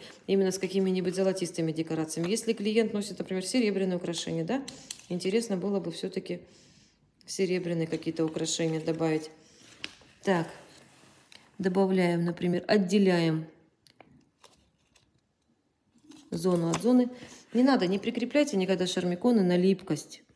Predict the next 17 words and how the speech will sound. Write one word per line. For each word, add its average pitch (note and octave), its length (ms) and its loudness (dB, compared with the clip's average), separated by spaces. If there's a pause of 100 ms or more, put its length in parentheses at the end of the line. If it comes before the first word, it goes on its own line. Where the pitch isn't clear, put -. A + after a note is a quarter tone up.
(520)
Ошибочно F#3 720 0
очень. E3 280 -4
Потом A3 300 0
они G#3+ 140 4
поднимаются, F#3+ 800 4
потом G#3+ 340 0
они G#3 300 2 (420)
выпрямляются G3 1040 4 (400)
и - 140 0
мешают G#3 600 4
вам F3+ 160 2
потом F3+ 400 -4 (760)
при G3 120 0
покрытии G#3 600 2
и - 20 4
так F#3 240 0
далее. E3 320 4